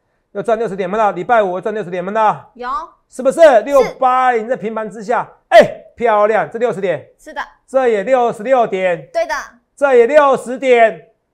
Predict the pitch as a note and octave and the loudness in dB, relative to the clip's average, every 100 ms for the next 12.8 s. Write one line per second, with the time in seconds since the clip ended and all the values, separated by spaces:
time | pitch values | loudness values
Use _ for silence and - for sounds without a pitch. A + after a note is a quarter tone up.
0 | _ - C#4+ C#4 C4 C#4+ C4+ C4 C4+ D4 | _ -12 -8 -8 -4 -2 0 2 2 2
1 | G#3 D3+ - _ _ _ _ _ _ _ | 2 0 -14 _ _ _ _ _ _ _
2 | _ G3 C#3 D3 D#3 F3 F3 D#3 D3+ D3+ | _ -14 -12 -10 -10 -10 -8 -8 -8 -10
3 | B2 B2 D#3+ E3 C3+ A2+ B3 A#3 E4 F#4 | -12 -10 -6 -4 -6 -12 -20 -16 -14 -14
4 | F#4+ E4+ C4+ F#3+ E3 C#3+ B2+ B2+ C#3+ C#3+ | -16 -16 -16 -16 -16 -16 -16 -16 -12 -12
5 | C#3 A3 E3+ A#2 B2 D#3 D#3+ E3+ D#3+ C3+ | -12 -16 -16 -16 -14 -14 -12 -12 -10 -10
6 | G3+ G3+ G3+ G#3 F#3+ F3 B2 D3+ A3+ G#3+ | -8 -8 -8 -8 -10 -10 -12 -12 -10 -8
7 | G#3+ F3+ F3 E3 D#3 B2+ - _ _ - | -10 -10 -10 -10 -14 -16 -18 _ _ -8
8 | F#3+ F#3+ F#3 D#3+ C#3 A#2+ A#2+ A#2+ A2+ A2 | -6 -6 -6 -8 -8 -10 -10 -12 -12 -12
9 | G#2 F3+ F3 F3+ D#3+ - E3 C#3+ C3 C3 | -14 -18 -20 _ -16 -8 -6 -6 -10 -18
10 | B2 A#2 A2 C#3 G3 F3+ E3+ D3 - _ | -18 -14 -8 -2 0 2 0 -2 -8 _
11 | _ _ D3 D3+ D3+ F#3 D#3 F3+ E3 E3 | _ _ -16 -16 -12 -10 -10 -12 -10 -6
12 | D#3 C#3 C#3 A#2+ D3+ D3+ D3 | -6 -8 -12 -12 -10 -8 -10